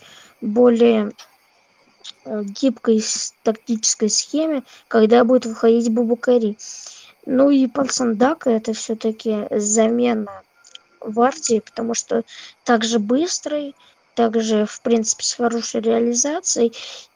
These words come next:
И мне кажется, вот это вот должен быть последний, но максимум следующий сезон у Варди, после которого будет уже играть либо Ихиначо, либо Дака.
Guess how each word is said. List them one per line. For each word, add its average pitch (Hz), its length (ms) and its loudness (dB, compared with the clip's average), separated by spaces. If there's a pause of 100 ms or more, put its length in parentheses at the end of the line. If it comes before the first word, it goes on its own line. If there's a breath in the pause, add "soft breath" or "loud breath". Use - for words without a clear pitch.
И 240 280 4
мне 240 340 2
кажется, 240 680 0
вот 226 280 -2
это 233 200 -4
вот 214 120 -6
должен 226 340 -2
быть 214 260 -4 (440 soft breath)
последний, 277 600 0
но 233 140 0
максимум 226 520 -2
следующий 220 560 0
сезон 226 460 0 (340 soft breath)
у 226 120 0
Варди, 247 520 2
после 220 360 -4
которого 240 440 2
будет 233 320 2
уже 220 260 0
играть 226 400 -2 (380 loud breath)
либо 233 320 6
Ихиначо, 233 760 0
либо 208 420 -2
Дака. 277 520 -4